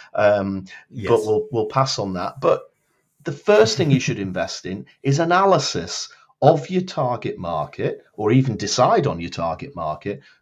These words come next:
Speaker 1: and work out what their problems are and then build your offer.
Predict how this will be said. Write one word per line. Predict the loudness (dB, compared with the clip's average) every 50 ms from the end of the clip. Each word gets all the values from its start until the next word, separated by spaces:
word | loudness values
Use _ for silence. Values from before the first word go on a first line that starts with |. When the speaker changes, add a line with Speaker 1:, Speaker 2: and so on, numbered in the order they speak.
| _ _
Speaker 1:
and | -12 -6
work | -2 0 0 0 0 -2
out | -2 -2 -2 -2
what | -4 -6 -6 -6
their | -8 -8
problems | -8 -8 -10 -10 -8 -10 -12 -12 -12 -12 -10
are | -8 -6 -6 -8 -10 _ _ _ _
and | -8 -6
then | -4 -4 -4
build | -2 -2 -2 -2 -2 -4 -4
your | -6 -6 -6 -6 -8 -2 _
offer. | 0 0 0 -4 -12 -10 -8 -8 -8 -10